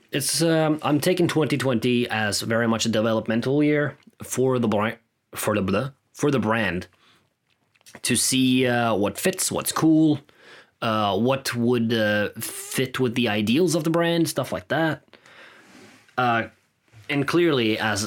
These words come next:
uh, I would have shouted out earlier, uh, King Styles Apparel clearly is a core sponsor. It is one of the, the, the sponsors that will make this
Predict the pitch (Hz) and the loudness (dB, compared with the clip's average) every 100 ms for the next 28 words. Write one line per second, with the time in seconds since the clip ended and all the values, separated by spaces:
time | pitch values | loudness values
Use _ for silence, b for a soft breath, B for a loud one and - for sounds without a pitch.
0 | - 104 - 123 151 160 - 127 117 110 | -4 -4 -2 0 2 0 0 0 0 0
1 | 101 101 120 139 143 147 139 120 117 107 | 0 0 0 0 0 -2 -4 -2 -2 -2
2 | - - - - 127 117 117 110 101 120 | -8 -18 -12 -4 -2 0 -2 -2 -2 0
3 | 110 110 - 117 110 98 92 92 - 104 | 0 -2 -2 0 0 0 -2 -6 -6 -4
4 | 98 92 104 95 135 131 - 95 87 113 | -2 -2 -2 -2 0 -2 0 -2 -2 -4
5 | 135 _ _ 107 101 98 113 110 107 104 | -6 _ _ -4 -2 -2 -2 0 2 2
6 | 104 95 - - 110 113 - _ - 123 | 0 -2 -8 -14 -6 -6 -6 _ -8 -6
7 | - 92 92 98 98 - 104 104 101 101 | -2 -4 -2 -4 -4 -2 -2 0 0 0
8 | 101 95 104 - | -2 -2 -4 -4